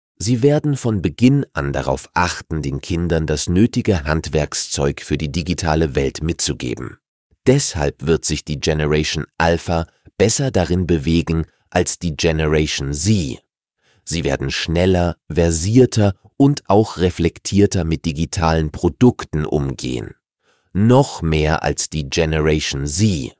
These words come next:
wird die Generation Alpha kein Verständnis für Lebensbereiche haben, in denen Vernetzung nicht gegeben ist,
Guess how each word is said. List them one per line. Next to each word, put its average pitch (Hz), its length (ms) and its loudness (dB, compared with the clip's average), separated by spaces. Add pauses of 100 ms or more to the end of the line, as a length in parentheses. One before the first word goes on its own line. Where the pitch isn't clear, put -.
(220)
wird 85 220 0
die 69 140 -4
Generation 71 680 -2 (120)
Alpha 85 400 0 (120)
kein 107 340 0
Verständnis 78 760 -4
für 80 140 -4
Lebensbereiche 73 1040 -2
haben, 71 320 -2 (320)
in 85 180 -2
denen 78 280 0
Vernetzung 78 640 -2
nicht - 240 -4
gegeben 64 420 -4
ist, - 460 -8